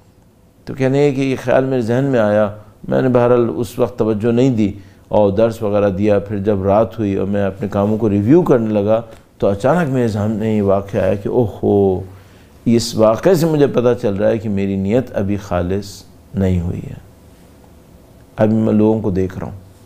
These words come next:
कि लोग मुझे क्या देते हैं, चाहे एक रिस्पेक्ट ही सही, चाहे एक तवज्जो ही सही, इसका मतलब है मेरी नीयत में भी लोग फंसे हुए हैं,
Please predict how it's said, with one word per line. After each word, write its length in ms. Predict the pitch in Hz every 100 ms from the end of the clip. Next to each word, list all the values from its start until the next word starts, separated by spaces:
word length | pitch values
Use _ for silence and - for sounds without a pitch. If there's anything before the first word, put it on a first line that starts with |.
| - - - - - - - -
कि 80 | 104
लोग 360 | 113 - 175 117
मुझे 220 | 104 104
क्या 200 | - 98
देते 340 | 90 - -
हैं, 80 | - - - - - - - - - - - - - - - - - - -
चाहे 260 | 160 147 180
एक 100 | 151
रिस्पेक्ट 540 | 147 - - 160 -
ही 60 | 139
सही, 240 | - 78 - - - - - - - - - - - - - - - - - -
चाहे 340 | 123 123 143 139 - - - -
एक 260 | 127 -
तवज्जो 420 | 131 120 120 120 165
ही 160 | 151
सही, 300 | 131 101 85 90 - _ -
इसका 180 | - 131
मतलब 280 | 123 123 127
है 60 |
मेरी 260 | 123 117 120
नीयत 320 | 117 123 123
में 120 | 117
भी 80 | 107
लोग 300 | 104 113 104
फंसे 240 | 104 92 98
हुए 200 | 92
हैं, 100 | 95